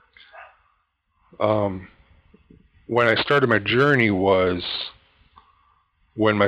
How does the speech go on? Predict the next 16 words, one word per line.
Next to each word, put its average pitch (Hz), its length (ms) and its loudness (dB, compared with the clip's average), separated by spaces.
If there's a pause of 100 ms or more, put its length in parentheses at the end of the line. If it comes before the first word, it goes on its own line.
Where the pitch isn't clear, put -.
son 151 200 0
was 92 100 -6
born. 85 300 -8 (2250)
And 104 480 -4 (340)
with 104 160 -6
my 107 160 2
background, 107 580 0
with 101 80 -6
my 101 200 0 (100)
father, 104 500 -2 (280)
left 107 260 -2
me 104 140 -4
when 104 180 -2
I 101 140 -2
was 101 280 -2 (640)
four, 107 480 2